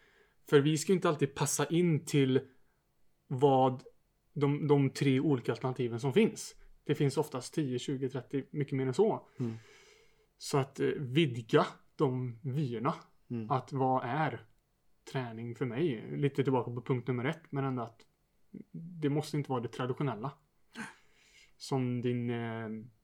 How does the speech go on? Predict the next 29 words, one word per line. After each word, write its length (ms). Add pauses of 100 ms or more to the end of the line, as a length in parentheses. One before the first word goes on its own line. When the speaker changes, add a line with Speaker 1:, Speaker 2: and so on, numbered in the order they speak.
(220)
Speaker 1:
partner 420
gör, 380
eller 180
din 340
mamma 360
alltid 200
har 80
gjort, 280
eller 340 (260)
din, 300
dina 180
vänner 240
gör. 220 (1000)
Utan 420
gå 140
utanför 280
ramarna. 360
Och 220
som 100
du 60
säger, 180
att 160
lyssna 380
på 200
vad, 400 (640)
vad 160
känner 280
jag 340
för 380